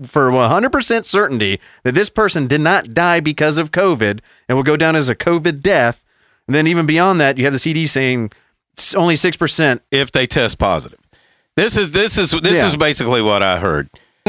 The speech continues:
Speaker 2: And it make, it kinda makes sense because there's a lot of sick people in the U S.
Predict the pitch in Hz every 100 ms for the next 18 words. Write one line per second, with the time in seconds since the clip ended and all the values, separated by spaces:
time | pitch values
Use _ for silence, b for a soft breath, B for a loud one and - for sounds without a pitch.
0 | 208 233 262 277 277 294 202 233 220 254
1 | 294 220 156 117 - 202 151 107 120 117
2 | 156 131 127 113 - B - 220 262 147
3 | 120 151 202 165 - 185 135 175 170 151
4 | 113 104 95 95 90 82 73